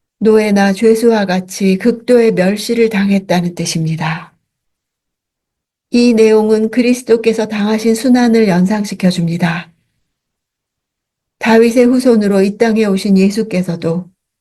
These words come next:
대적들로부터 심한 고통을 당하셨고 멸시를 당하셨습니다. 마태는 이 시편을 인용하여 그리스도께서 당하신 고난을 예언한 것이라고 했습니다. 이십이 절,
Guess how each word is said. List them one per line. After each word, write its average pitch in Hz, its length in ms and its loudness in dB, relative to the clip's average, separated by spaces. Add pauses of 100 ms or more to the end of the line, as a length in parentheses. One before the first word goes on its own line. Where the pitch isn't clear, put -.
(140)
대적들로부터 196 920 0
심한 247 420 2
고통을 202 440 0
당하셨고 170 840 -2
멸시를 196 480 0
당하셨습니다. 165 1000 -4 (1300)
마태는 196 600 2
이 226 180 2
시편을 254 560 0
인용하여 180 720 2 (640)
그리스도께서 202 800 -2
당하신 208 480 0
고난을 202 500 2
예언한 196 460 2
것이라고 180 480 -4
했습니다. 170 720 -4 (1800)
이십이 196 460 2
절, 180 400 -2